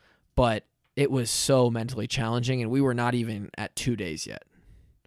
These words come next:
Not to mention the fact that, let's see, Tuesday, I snapped, uh, I did a, I think I did a snapping session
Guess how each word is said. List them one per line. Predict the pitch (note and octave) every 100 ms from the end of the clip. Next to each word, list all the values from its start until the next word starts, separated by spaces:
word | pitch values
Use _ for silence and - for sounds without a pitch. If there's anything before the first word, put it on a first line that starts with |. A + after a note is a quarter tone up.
| _ _ _ _ _ _ _ _ _ _ _ _ _ -
Not | D#3
to | D3+
mention | D3+ C#3
the | C3
fact | C#3 B2+ -
that, | B2 A#2+ A#2 -
let's | - - - - - _ _ _ _ _ _ _ - -
see, | -
Tuesday, | - B2 A#2+ A#2+ A#2 A2 A2+ A2+ A2 B2+ - - - _ _ _ _ _ _ _ _ _ _ _ _ _ _ _ _ _ _ -
I | A2
snapped, | - A2+ A#2+ B2 - - - -
uh, | G#2+ A2 A2 G2+ G2 F2 B2 - _ _ _ A#2+
I |
did | A#2+
a, | A#2 E2+
I | G#2+
think | C#3
I | C3
did | A2
a | G2+
snapping | - A#2 A#2+ A#2+ B2 A#2+
session | - A#2+ - B2 B2 A#2+